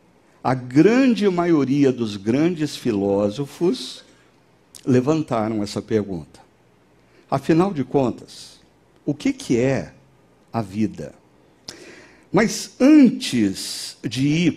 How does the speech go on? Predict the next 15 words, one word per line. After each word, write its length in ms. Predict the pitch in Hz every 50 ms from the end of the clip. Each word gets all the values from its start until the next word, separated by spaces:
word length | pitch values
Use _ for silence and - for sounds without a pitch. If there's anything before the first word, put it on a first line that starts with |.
| - -
propriamente 1000 | - 185 226 226 220 - 139 127 110 98 101 110 131 143 139 123 - - - -
para 240 | - - 117 107 101
esse 680 | 107 117 131 - - - - - - - 101 92 92 98 -
aspecto, 760 | - 110 101 - - - - 147 139 120 - - - - - - _ _ _ _ _ - - - - - - - - - _ _ _ _
ah, 180 | - - 147 -
eu 160 | - 202 202 220
preciso, 1120 | - 247 208 - - - - - 180 196 185 165 156 156 151 156 147 120 104 95 85 80 - - - _ _ -
é, 440 | 139 135 131 127 123 117 113 117 - -
mencionar 800 | 147 170 240 254 226 - - - 147 127 113 123 131 135 127
para 160 | - - 120
vocês, 880 | 104 101 104 98 - - - 139 135 104 80 - - - - - - - - _ _ _ _ - - - - _ _ - - - _ _
é, 260 | - 127 123 127 127 -
algo 460 | - 160 180 202 208 202 190 180 180 180
que 680 | 180 - - - 175 165 156 143 131 120 107 104 - -
numa 640 | - 143 135 151 170 160 156 143 131 107 95 82 -